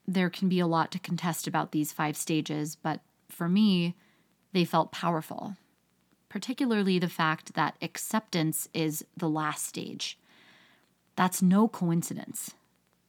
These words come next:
It's the hardest part of losing someone. With acceptance comes acknowledging a horrible reality. With acknowledging a horrible reality comes figuring out how to build a future.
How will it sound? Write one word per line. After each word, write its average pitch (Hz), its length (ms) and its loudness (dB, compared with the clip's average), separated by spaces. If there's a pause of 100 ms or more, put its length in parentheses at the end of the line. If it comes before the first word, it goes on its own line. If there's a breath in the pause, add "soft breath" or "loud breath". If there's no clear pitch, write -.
It's 190 200 -2
the 185 100 2
hardest 185 500 2
part 165 300 -2 (100)
of 160 160 -4
losing 180 380 2
someone. 151 500 -8 (840 soft breath)
With 180 260 2
acceptance - 840 -2
comes 160 600 -4
acknowledging 160 680 -2
a 160 120 -2
horrible 160 540 -2
reality. 156 640 -2 (1500)
With 175 260 2
acknowledging 165 580 0
a - 80 0
horrible 160 580 -2
reality 170 540 0
comes 165 440 -2 (420 loud breath)
figuring 170 500 2
out 170 260 0
how 160 380 2
to - 140 -2
build 156 300 0
a 143 60 -4
future. 180 560 -2